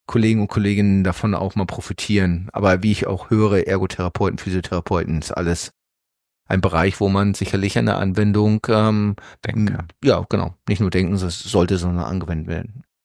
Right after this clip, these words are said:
Speaker 1: So, mein kleiner Appell, ähm, ausprobieren, gucken, ob's funktioniert.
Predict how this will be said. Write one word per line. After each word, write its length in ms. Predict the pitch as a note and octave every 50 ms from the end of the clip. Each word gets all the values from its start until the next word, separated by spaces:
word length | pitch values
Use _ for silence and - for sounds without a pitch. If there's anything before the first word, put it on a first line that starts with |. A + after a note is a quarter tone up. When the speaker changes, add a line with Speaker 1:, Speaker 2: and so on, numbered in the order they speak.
| _ _ _
Speaker 1:
So, 160 | - - D3+
mein 280 | C3+ C3 C#3 D3 D3+ D3
kleiner 340 | - E3+ D#3 D#3 D#3+ B2 A#2
Appell, 440 | C#3+ - D#3 C#3+ D3 D#3+ F#3+ A3 - _ _ _ _ _ _ _ _ _ _ _ _ -
ähm, 340 | - C#3 C#3 C#3 C#3 C#3 C#3 -
ausprobieren, 800 | - D3+ E3+ E3+ - - - E3 C#3 D#3 D#3 E3+ F#3 A3 A#3+ - _ _ _ _
gucken, 300 | - E3 E3 - F3+ E3
ob's 220 | D#3+ D3+ C#3 -
funktioniert. 800 | - - D#3+ D3 - - D3 C#3 C3+ C3 C#3+ E3+ A3+ - - -